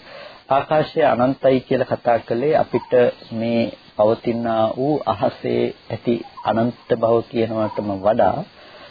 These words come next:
අ, පරිච්ඡේදාදී අවකාශ වශයෙන් රූපායතනයන් ඉක්මවා යන බව. සම්-, මේ කෙදි පැහැදිලි කරනවා සබ්බසෝ රූප සංඥාන සමතික්කම.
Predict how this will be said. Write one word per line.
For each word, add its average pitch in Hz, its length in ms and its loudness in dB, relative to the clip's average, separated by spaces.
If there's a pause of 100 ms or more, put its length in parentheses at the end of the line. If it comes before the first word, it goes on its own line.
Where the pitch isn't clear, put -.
(120)
අ, 101 260 0
පරිච්ඡේදාදී 147 1160 0
අවකාශ 123 580 2
වශයෙන් 135 640 0
රූපායතනයන් 135 1160 2
ඉක්මවා 135 560 0
යන 92 180 4
බව. - 200 -2 (280)
සම්-, 107 340 -4 (120)
මේ 101 240 -4 (460)
කෙදි 107 320 0
පැහැදිලි 101 420 -2
කරනවා 110 420 -2
සබ්බසෝ 127 540 0
රූප 117 260 2
සංඥාන 127 640 0
සමතික්කම. 151 640 -2